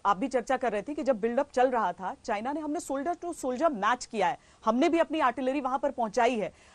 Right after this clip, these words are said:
आज अगर चाइना की तरफ से पांच, हमारी तरफ से तीन जाने गई हैं, तो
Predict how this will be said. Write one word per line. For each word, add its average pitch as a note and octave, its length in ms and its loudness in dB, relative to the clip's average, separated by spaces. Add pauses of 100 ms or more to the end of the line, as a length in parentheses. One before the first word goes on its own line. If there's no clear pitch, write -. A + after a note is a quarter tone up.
(180)
आज B3 340 8
अगर C4+ 300 6 (160)
चाइना A#3 340 2
की D#4+ 120 -2
तरफ C4+ 260 0
से D4+ 260 -2
पांच, C4+ 580 4 (220)
हमारी A#3 320 2
तरफ C4 240 0
से C4 180 -2
तीन B3+ 380 0
जाने G#3+ 300 0
गई A#3+ 360 4
हैं, F3 200 -4 (440)
तो - 160 -2